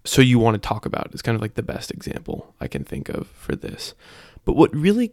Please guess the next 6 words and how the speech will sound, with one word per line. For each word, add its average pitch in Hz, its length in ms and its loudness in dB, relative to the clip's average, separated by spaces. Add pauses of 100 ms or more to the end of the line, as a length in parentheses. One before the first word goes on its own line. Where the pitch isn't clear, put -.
caught - 320 -4
me 143 280 -2 (640)
off 127 240 -2
guard 107 440 -2
was 113 340 0
not 190 260 2